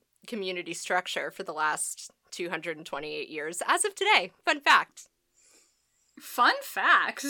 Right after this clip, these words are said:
Speaker 2: <laughs>
Speaker 1: Today is Vermont's two hundred and twenty-eighth birthday. <laughs>
Speaker 2: Wow.
Speaker 1: And speaking of time.
Speaker 2: Speaking of time.
Speaker 1: We are here today to discuss a show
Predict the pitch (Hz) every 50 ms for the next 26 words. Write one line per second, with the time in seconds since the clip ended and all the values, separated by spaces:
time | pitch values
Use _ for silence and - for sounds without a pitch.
0 | 262 254 - - - - - - 233 214 214 214 214 214 226 254 302 247 262 247
1 | 240 240 - - - 311 262 285 269 240 240 233 226 226 226 - 262 214 196 196
2 | 180 185 196 - _ - 170 175 - - 233 240 - - - _ _ _ _ _
3 | 392 392 _ _ _ _ _ _ _ _ _ _ _ _ _ _ _ _ _ _
4 | _ _ _ _ _ _ _ _ _ _ 208 185 170 165 - - 107 - 269 254
5 | _ _ - - - - - - - - - 349 - 320 349 - - - - 415
6 | 508 - - 381 294 233 208 262 269 240 185 151 123 107 202 254 277 - _ _
7 | _ _ _ _ _ _ _ _ _ _ _ _ _ _ _ _ _ _ _ _
8 | _ _ _ - - - 269 277 269 277 285 269 269 262 254 - 208 202 208 220
9 | 233 220 196 175 170 208 226 - _ _ _ _ - 247 294 339 370 381 403 -
10 | - - 294 262 294 294 285 - - 254 220 208 196 175 170 175 - - 233 185
11 | 196 - - 247 240 240 247 - - - - - - _ _ _ _ - 233 -
12 | - - - 214 196 180 170 165 156 151 165 185